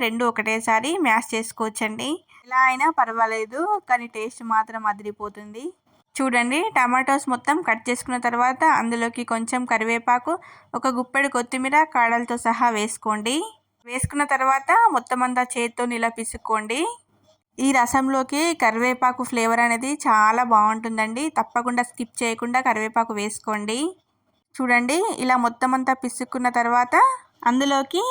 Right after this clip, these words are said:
పులుపును బ్యాలెన్స్ చేసుకొని కొంచెం వాటర్ యాడ్ చేసుకోండి. నేనైతే ఒక పెద్ద గ్లాస్ వాటర్ యాడ్ చేశానండి. ఇప్పుడు స్టవ్ పైన ఒక ప్యాన్ పెట్టుకొని అందులోకి ఒక టేబుల్ స్పూన్ ఆయిల్ వేసుకొని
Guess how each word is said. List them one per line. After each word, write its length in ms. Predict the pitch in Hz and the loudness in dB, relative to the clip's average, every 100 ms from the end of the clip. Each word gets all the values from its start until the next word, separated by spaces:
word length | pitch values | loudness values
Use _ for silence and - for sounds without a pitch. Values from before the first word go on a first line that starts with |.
| 466 | 0
పులుపును 340 | 277 262 311 294 247 | 0 0 0 0 2
బ్యాలెన్స్ 380 | 247 254 285 311 | 2 4 0 0
చేసుకొని 460 | 254 254 - 277 370 453 | -4 -4 -2 -2 -2 -4
కొంచెం 240 | 277 247 254 226 | -4 -2 2 4
వాటర్ 280 | 214 233 233 | 2 2 0
యాడ్ 160 | 220 226 | 0 -2
చేసుకోండి. 480 | 226 - 226 233 294 339 | -8 -6 -4 -2 -2 -2
నేనైతే 280 | 233 233 233 | -2 -2 -2
ఒక 100 | 233 233 | -4 -4
పెద్ద 160 | 208 220 | -4 -2
గ్లాస్ 240 | 233 240 262 | 0 0 2
వాటర్ 280 | 220 220 233 | 4 4 2
యాడ్ 160 | 214 214 226 | 2 0 -4
చేశానండి. 540 | 226 226 214 208 247 415 - _ _ _ _ 254 | 0 0 0 -2 -4 -6 -10 _ _ _ _ -10
ఇప్పుడు 260 | 240 262 320 480 427 | -6 -2 0 0 -2
స్టవ్ 220 | - 226 240 | 0 2 2
పైన 200 | 269 269 269 | -2 -4 -2
ఒక 100 | 254 247 | -2 0
ప్యాన్ 280 | 220 240 247 | 0 0 -4
పెట్టుకొని 460 | 233 - 214 247 294 - 233 | -8 -10 -10 -8 -8 -6 -6
అందులోకి 500 | 240 233 226 - 311 - | -4 -6 -8 -8 -6 -6
ఒక 140 | - 240 | -8 -6
టేబుల్ 280 | 233 226 247 - | -4 -6 -8 -10
స్పూన్ 260 | 269 254 214 | -10 -6 -4
ఆయిల్ 220 | 220 233 233 | -4 -4 -6
వేసుకొని 440 | 226 - 247 277 | -8 -8 -8 -4